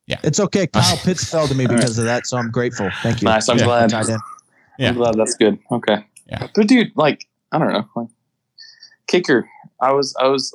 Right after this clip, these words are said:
Speaker 3: like, literally, I had, like, the top five kickers queued up, and I was ready to draft one.
Speaker 1: I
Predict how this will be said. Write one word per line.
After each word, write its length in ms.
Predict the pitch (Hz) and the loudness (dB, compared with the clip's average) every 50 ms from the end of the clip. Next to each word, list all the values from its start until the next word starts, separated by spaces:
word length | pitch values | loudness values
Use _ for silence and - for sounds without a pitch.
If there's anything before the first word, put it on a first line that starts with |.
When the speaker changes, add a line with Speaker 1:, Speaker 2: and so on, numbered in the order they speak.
| 101 | -6
Speaker 3:
like, 240 | 104 117 127 120 - 123 117 - - | -4 -2 -2 -2 -4 -8 -12 -8 -2
literally, 300 | 120 131 151 156 151 131 | 0 2 4 4 4 4
I 180 | 120 123 127 135 | 4 2 2 2
had, 280 | 151 139 131 120 110 - _ _ _ _ _ _ _ _ _ - | 2 2 0 0 -4 -12 _ _ _ _ _ _ _ _ _ -10
like, 160 | 113 113 107 | -10 -6 -4
the 80 | 117 - | -4 -4
top 300 | 120 - 127 120 117 - | -2 0 -2 -2 -2 0
five 180 | - 117 110 104 - - | 0 0 0 0 -2 -4
kickers 380 | 117 110 - - 101 98 - - _ | -6 -6 -4 -6 -8 -8 -8 -8 _
queued 180 | - 110 104 | -2 0 2
up, 240 | 104 101 98 98 - - | 4 2 2 0 -2 -6
and 140 | 98 98 | -8 -8
I 140 | 101 - 127 | -8 -6 -4
was 160 | 127 127 120 | -4 -2 0
ready 220 | 120 120 123 120 113 | 0 0 0 0 -2
to 60 | 110 | -4
draft 320 | 107 - 117 120 127 123 - | -2 0 2 2 2 0 -2
one. 120 | 95 92 - _ _ _ _ _ _ _ _ _ _ _ _ _ _ _ _ _ _ _ _ _ _ _ _ _ _ _ _ - | -4 -4 -6 _ _ _ _ _ _ _ _ _ _ _ _ _ _ _ _ _ _ _ _ _ _ _ _ _ _ _ _ -6
Speaker 1:
I 120 | 101 92 | -6 -6